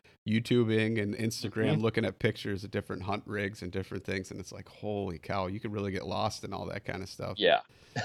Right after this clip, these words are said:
Speaker 1: Yeah.
Speaker 2: <laughs>
Speaker 1: You got, like, it started, I think it started, I was looking at those Kimbo living campers or whatever they are
Speaker 2: Mm-hmm.
Speaker 1: that in the back,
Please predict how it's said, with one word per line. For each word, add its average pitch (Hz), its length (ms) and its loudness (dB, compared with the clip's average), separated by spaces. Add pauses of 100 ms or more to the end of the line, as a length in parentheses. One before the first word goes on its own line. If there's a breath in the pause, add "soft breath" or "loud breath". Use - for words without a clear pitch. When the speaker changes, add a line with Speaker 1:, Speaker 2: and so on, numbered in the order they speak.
(160)
Speaker 1:
Yeah. - 200 6 (140)
Speaker 2:
<laughs> - 120 0
Speaker 1:
You 123 100 -2
got, 113 260 6
like, 107 160 2
it 113 100 -2
started, 151 380 6
I 113 40 2
think 165 180 4
it 151 100 0
started, 127 380 4
I 104 40 4
was 101 160 -2
looking 117 240 0
at 104 120 -2
those 95 240 0
Kimbo 110 460 2
living 104 280 2
campers 107 600 0
or 104 80 -2
whatever 104 260 0
they 104 140 2
are 107 120 4
Speaker 2:
Mm-hmm. 107 80 0
Speaker 1:
that 98 140 -4
in 104 160 -2
the 95 60 0
back, 101 360 0